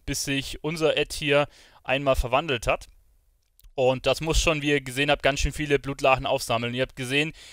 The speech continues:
jetzt, äh, hat's genug aufgesammelt, wird sauer und jetzt könnt ihr es quasi umboxen.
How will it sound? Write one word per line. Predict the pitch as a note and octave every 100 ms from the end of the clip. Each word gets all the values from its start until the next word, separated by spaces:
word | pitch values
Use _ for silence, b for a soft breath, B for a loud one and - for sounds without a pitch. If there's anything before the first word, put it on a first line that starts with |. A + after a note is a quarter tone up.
| B B
jetzt, | D#3 - - -
äh, | C#3 C3+
hat's | E3 -
genug | F3 E3
aufgesammelt, | C#3+ F#3 - D#3+ F3 F3+ F3 -
wird | C#3
sauer | - C#3 E3+ F3+ F#3 b b b
und |
jetzt | C#3+ -
könnt | D#3 D3
ihr |
es | -
quasi | - B2 A#2
umboxen. | D3 G3+ - - - F#3